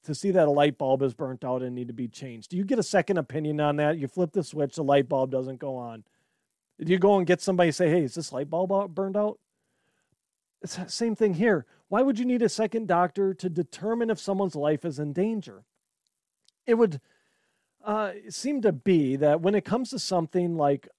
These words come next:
a pregnancy that has entered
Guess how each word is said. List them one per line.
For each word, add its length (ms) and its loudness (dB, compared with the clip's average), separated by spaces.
a 60 -20
pregnancy 880 0
that 380 0
has 260 0
entered 580 2